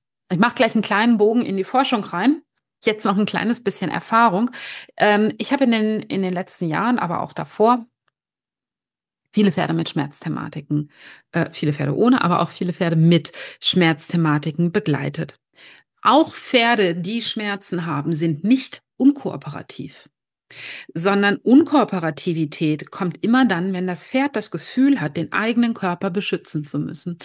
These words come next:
Der eine oder andere hat schon, äh, hat schon mal gehört, dass ich auch mal ein paar Jahre in der Tierklinik,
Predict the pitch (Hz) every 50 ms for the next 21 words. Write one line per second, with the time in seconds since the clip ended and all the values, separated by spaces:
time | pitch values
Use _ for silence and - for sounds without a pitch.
0 | - - - - - - 196 160 170 202 247 262 247 233 214 190 214 220 202 208
1 | 202 190 196 196 - - 208 190 190 190 185 - - - 190 190 185 190 190 196
2 | 208 214 - 208 190 180 170 175 185 208 226 247 247 247 208 190 196 - - -
3 | 185 196 - - - - - 185 - 185 156 175 156 - 180 170 175 175 175 170
4 | - - 160 170 - - 233 214 - - 185 170 160 165 160 - -